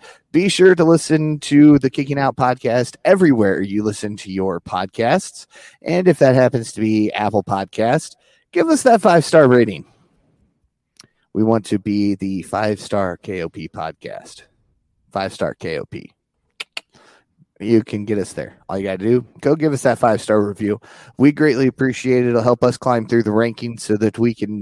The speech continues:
one day be the number one All Elite Wrestling podcast.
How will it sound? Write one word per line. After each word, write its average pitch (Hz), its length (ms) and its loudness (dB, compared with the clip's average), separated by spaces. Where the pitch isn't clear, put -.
one 117 300 -2
day 110 260 0
be 110 460 -8
the 120 240 -8
number 110 340 0
one 110 460 -2
All 110 240 4
Elite 104 380 -2
Wrestling 98 720 -8
podcast. - 840 -14